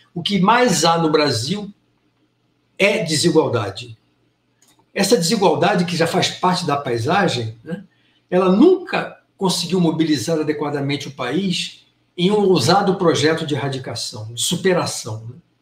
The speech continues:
Ao invés disso, o que nós vemos é a disseminação do empreendedorismo, né? Ou seja, basta querer para conseguir, das políticas de focalização, de mitigação,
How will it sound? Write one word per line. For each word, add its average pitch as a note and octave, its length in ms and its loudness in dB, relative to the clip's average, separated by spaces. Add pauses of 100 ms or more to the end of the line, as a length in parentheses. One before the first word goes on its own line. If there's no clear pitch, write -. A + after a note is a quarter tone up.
(1120)
Ao A3+ 100 4
invés F#3+ 240 4
disso, A#3 220 0
o - 20 -6
que A3+ 80 -2
nós F3 200 2
vemos F#3+ 420 0
é F#3 160 2
a F3+ 80 -2
disseminação G3 1000 -2
do D#3 300 0
empreendedorismo, D#3+ 1040 0
né? F3+ 100 -6 (420)
Ou D3 80 -12
seja, B2+ 260 -4
basta E3+ 360 2
querer D#3 280 0
para C3+ 200 -2
conseguir, C#3+ 720 -6 (480)
das E3+ 160 4
políticas F3 460 4
de - 80 -2
focalização, D#3 880 2
de D#3+ 100 0
mitigação, E3+ 960 2